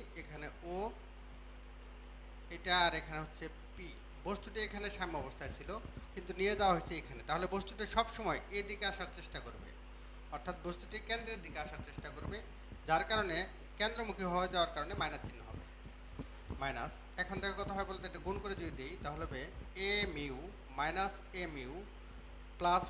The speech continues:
মাইনাসে মাইনাস এক মিউ এক্স, এটা মিউ এক্স, এই মাইনাস আর মাইনাস হচ্ছে প্লাস বি মিউ ড্যাশ, বি মিউ ড্যাশ, এই মাইনাস মাইনাসে প্লাস, প্লাস মাইনাসে মাইনাস, মিউ ড্যাশ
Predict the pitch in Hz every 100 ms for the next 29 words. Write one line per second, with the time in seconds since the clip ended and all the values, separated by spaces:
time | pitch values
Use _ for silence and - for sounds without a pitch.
0 | 190 190 196 208 175 143 143 135 147 -
1 | - - - - - - - - - -
2 | 202 220 - 190 208 247 233 - 160 -
3 | - - - - 160 147 131 127 - -
4 | - - - - 190 202 196 202 208 208
5 | 185 156 151 160 185 - 175 - 143 131
6 | 151 - - - - - - - - -
7 | 180 220 226 196 175 151 139 170 - -
8 | 180 156 156 143 127 147 - - 196 208
9 | 214 175 180 190 196 190 185 190 175 180
10 | 202 - - 160 151 - 170 175 - 226
11 | 143 120 107 - - - - 101 - -
12 | - - - 156 196 220 175 143 180